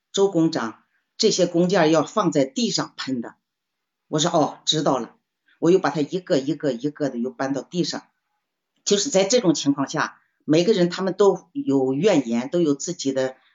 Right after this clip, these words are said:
就是那个背景，所以说情绪很大，都不干活。这时候我怎么办呢？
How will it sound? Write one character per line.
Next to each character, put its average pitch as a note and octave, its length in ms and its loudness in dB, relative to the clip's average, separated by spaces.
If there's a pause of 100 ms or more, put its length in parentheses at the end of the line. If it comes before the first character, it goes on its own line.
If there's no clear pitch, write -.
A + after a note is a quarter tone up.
(120)
就 E3 120 -4
是 D3+ 120 0
那 C3+ 120 0
个 C3+ 120 -2
背 D3 200 0
景， A#2 240 -4
所 C#3+ 180 -4
以 C#3+ 80 2
说 B2 360 -6 (280)
情 D3 200 0
绪 D3 100 -6
很 B2 160 -8
大， B2+ 160 -4
都 C3+ 100 -6
不 - 100 -12
干 B2+ 200 -4
活。 A2+ 340 -8 (240)
这 A3 140 2
时 G#3+ 100 4
候 F#3+ 60 6
我 E3+ 160 4
怎 D3 160 -4
么 C3 60 -10
办 D3 260 2
呢？ A#2 180 -6